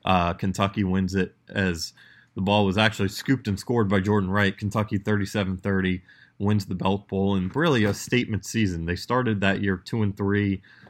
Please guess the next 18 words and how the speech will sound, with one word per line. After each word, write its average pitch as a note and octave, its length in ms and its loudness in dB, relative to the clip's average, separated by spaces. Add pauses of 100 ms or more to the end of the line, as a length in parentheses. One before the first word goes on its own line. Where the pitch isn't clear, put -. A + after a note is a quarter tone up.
(120)
It F#2+ 80 0
looked G#2 240 2
really G#2 460 2
ugly. G2+ 380 2
It G2 60 2
looked G2 200 -2
like G2 180 0
you G2+ 60 0
might G2 220 0
have F#2+ 140 0
a F2+ 40 -4
lost F#2+ 480 0
year F#2+ 160 4
with F2+ 120 0
the F#2+ 40 -4
quarterback F#2 500 -2
injuries, F#2 460 -2
but E2+ 280 -8